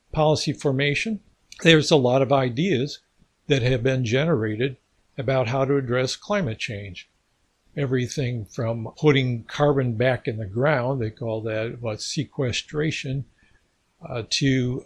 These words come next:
uh, shoring up our defenses against climate change, like, you know,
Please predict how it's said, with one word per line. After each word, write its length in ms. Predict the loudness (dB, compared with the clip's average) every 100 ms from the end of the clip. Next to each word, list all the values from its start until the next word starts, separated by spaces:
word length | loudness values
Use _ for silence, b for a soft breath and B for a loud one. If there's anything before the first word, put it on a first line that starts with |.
| -14
uh, 280 | -10 -6
shoring 560 | -4 -2 4 4 4 0
up 220 | -4 -4
our 140 | -2 -2
defenses 520 | -4 -2 -2 -2 -4
against 380 | -4 -6 -6 -8
climate 400 | -6 -6 -6 -6
change, 500 | -6 -6 -6 -6 -8
like, 280 | -8 -8 -14 -20 -14
you 100 | -10
know, 180 | -8 -8